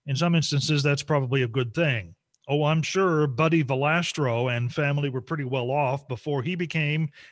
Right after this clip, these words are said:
a star on the Food Network. His family's run a bakery in Hoboken, New Jersey for nearly a hundred years.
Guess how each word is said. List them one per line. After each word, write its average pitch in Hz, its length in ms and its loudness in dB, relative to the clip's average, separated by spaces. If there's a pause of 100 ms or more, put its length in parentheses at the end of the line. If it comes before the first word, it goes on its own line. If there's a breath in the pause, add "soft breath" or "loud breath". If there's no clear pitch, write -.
a 156 160 2
star 143 600 0
on 143 200 -2
the 139 180 0
Food 147 360 0
Network. 151 500 -2 (240)
His 120 140 -4
family's 143 460 0
run 139 140 -2
a 117 60 -6
bakery 127 520 -2
in 113 80 -4
Hoboken, 139 640 0
New 120 100 -4
Jersey 139 400 -2
for 123 160 -8
nearly 127 340 -2
a 101 60 -8
hundred 120 340 -4
years. 131 520 -4